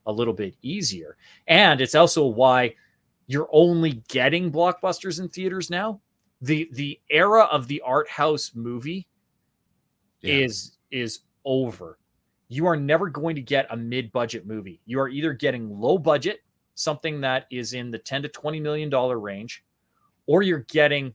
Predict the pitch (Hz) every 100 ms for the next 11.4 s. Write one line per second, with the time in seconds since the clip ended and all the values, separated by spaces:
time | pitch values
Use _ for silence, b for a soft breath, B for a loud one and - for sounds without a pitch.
0 | _ 104 120 135 139 143 - 127 131 -
1 | 110 107 - 104 - 139 143 127 139 127
2 | 113 123 120 113 - - 117 113 - -
3 | _ _ _ _ _ _ _ - 113 107
4 | - 123 117 92 110 127 127 117 120 131
5 | 147 160 131 139 123 - - 127 123 -
6 | 117 - 117 127 123 117 110 120 110 123
7 | 113 101 113 117 120 113 117 110 104 107
8 | 110 104 98 - 104 107 113 104 87 -
9 | _ _ _ _ - 123 104 - 117 120
10 | 101 - 110 98 95 87 98 - 104 95
11 | - 107 101